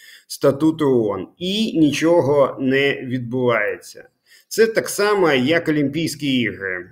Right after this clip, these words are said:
Ви ж пам'ятаєте, як вони починалися? Де Кубертен, який казав: «Ну, олімпійський рух, це ж насправді про мир,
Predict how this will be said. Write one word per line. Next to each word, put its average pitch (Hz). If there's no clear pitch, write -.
Ви 123
ж 123
пам'ятаєте, 156
як 127
вони 127
починалися? 98
Де 147
Кубертен, 147
який 120
казав: 117
«Ну, 110
олімпійський 131
рух, 135
це 113
ж -
насправді 127
про 135
мир, 156